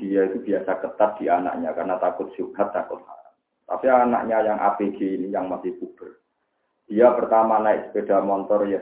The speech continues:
difasilitasi temannya yang fasik. Pertama ora rasane ndelok T V nyetel tip yo difasilitasi temannya yang fasik.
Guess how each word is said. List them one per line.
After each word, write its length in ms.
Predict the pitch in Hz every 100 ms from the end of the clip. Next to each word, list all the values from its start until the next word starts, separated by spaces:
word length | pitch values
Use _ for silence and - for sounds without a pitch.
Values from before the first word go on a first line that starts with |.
| -
difasilitasi 1200 | 101 101 90 - 101 95 92 - 73 - - 98
temannya 480 | 92 92 90 90 87
yang 160 | 85 85
fasik. 400 | 76 - - - _ _ _ _ _
Pertama 480 | 92 - 107 104 101
ora 240 | 101 98
rasane 280 | 98 101 101
ndelok 320 | 95 95 -
T 160 | - 98
V 120 | 101 98
nyetel 520 | 98 95 98 95 -
tip 120 | 104 104
yo 240 | 104 95
difasilitasi 960 | 101 - 95 - 104 95 95 95 110 -
temannya 480 | 95 90 95 95 87
yang 80 | 80
fasik. 360 | 78 - -